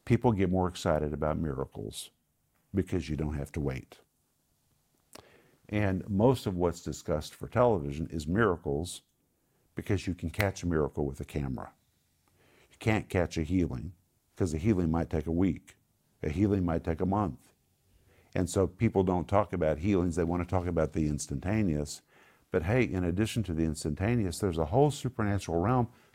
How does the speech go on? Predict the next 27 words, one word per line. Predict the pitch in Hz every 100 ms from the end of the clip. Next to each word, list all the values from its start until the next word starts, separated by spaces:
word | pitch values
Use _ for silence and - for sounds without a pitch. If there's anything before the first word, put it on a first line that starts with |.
| _ 80
that | 90
is | 101 -
healing. | 127 143 110 92
It's | 92 -
progressive. | 90 82 104 131 - 87 87 _ _ _
It's | 120 104
just | - 127 -
as | 104
good | 95 104
as | 104 90
the | 92
other. | 107 113 104 - - _ -
It | 76
has | 92 82
a | 82
different | 82 80 85 82
outcome. | 87 85 - 73 60 117 _ _ _ _
It | -
has | 80 90 80
a |
different | 80 87 85 80
effect. | 85 - 82 71 _ - _ _ _ _ _ _ - - -
But | 107 107 80 _ _ -
the | 90
gift | 73 95 139 143 -
of | 95 92
healing, | 87 139 147 117 80 80 107